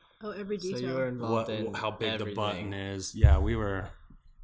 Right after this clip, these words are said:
Speaker 3: and that's a big, that was a huge learning curve too, is you have to be extremely specific with these
Speaker 2: Mm-hmm.
Speaker 3: people because they'll just do what they know best. And
Speaker 2: Yeah.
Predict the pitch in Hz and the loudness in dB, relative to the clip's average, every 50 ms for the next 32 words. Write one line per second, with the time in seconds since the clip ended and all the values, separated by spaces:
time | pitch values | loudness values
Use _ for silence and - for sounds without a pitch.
0 | - - - - - _ _ _ _ _ _ - - 143 135 131 135 139 143 - | -20 -20 -20 -20 -20 _ _ _ _ _ _ -10 -6 -4 -2 0 0 0 0 0
1 | - 120 110 104 120 120 117 113 110 131 - 117 123 127 131 131 117 113 - - | -2 -4 -4 -2 0 0 0 0 -2 -8 -8 -4 -2 -2 0 0 -2 -4 -4 -4
2 | 120 117 110 104 110 110 110 107 107 107 104 98 - 104 101 95 - - - - | -2 -2 -2 -2 -2 -4 -2 -2 -2 -4 -6 -6 -6 -6 -6 -6 -8 -10 -8 -6
3 | 117 120 120 113 107 101 98 101 101 - _ _ _ _ _ _ _ - 110 110 | -4 -4 -2 -4 -4 -6 -6 -8 -12 -16 _ _ _ _ _ _ _ -10 -8 -8
4 | 101 107 107 110 113 104 107 107 110 107 - - 104 107 107 101 98 95 - - | -6 -6 -4 -2 -2 0 2 4 2 2 2 -2 -4 -2 -2 -2 -2 -2 -4 -6
5 | - - 107 107 110 110 104 101 95 92 - - - - 95 - - - 117 - | -4 -2 -2 -2 0 0 0 -2 -2 -4 -6 -8 -10 -10 -10 -8 -6 -6 -8 -8
6 | - 87 - - - 90 95 123 123 113 - 113 113 113 107 98 - - 92 90 | -10 -12 -14 -14 -14 -12 -10 -8 -8 -6 -6 -6 -6 -6 -8 -8 -10 -10 -14 -16
7 | 90 92 90 92 92 - 92 90 95 90 - - - - _ _ _ _ _ _ | -14 -14 -14 -14 -14 -12 -12 -12 -10 -10 -12 -14 -16 -18 _ _ _ _ _ _
8 | _ _ _ _ _ _ _ _ - 95 104 107 104 95 - - - 92 92 90 | _ _ _ _ _ _ _ _ -12 -10 -10 -8 -8 -8 -8 -8 -10 -10 -10 -8
9 | 90 92 90 90 - _ - - 95 95 95 95 92 90 87 98 104 104 - - | -10 -10 -12 -12 -14 _ -16 -10 -6 -6 -4 -4 -6 -6 -4 -2 -2 -2 -2 -4
10 | - - - 92 90 90 90 92 90 - 123 107 104 101 | -6 -8 -8 -8 -8 -8 -8 -8 -8 -10 -12 -12 -12 -14